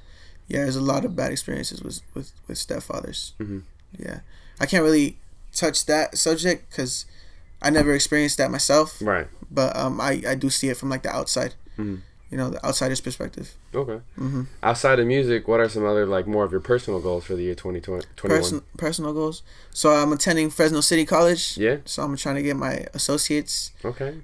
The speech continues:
Speaker 1: My associates real quick, and let's see how far that takes me with college and everything.
Speaker 2: Mm-hmm.
Speaker 1: Um, yeah, right now it's just school,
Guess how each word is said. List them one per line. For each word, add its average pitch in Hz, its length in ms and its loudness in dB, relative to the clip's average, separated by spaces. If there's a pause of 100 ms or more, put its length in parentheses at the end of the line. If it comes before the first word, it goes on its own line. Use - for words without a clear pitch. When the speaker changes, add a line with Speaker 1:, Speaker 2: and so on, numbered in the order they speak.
Speaker 1:
My - 80 -6
associates 135 500 -2
real 120 120 -4
quick, - 340 -4
and 135 440 -4
let's - 200 -4
see 139 160 -2
how 139 120 -4
far 143 260 -2
that 139 140 -2
takes 139 300 -4
me 135 140 -4
with 131 240 -8
college 139 320 -4
and 139 100 -6
everything. 135 480 -8
Speaker 2:
Mm-hmm. 95 580 -4
Speaker 1:
Um, 139 640 4 (600)
yeah, 175 480 4
right 147 200 2
now 170 140 6
it's 175 140 4
just - 140 2
school, 175 520 4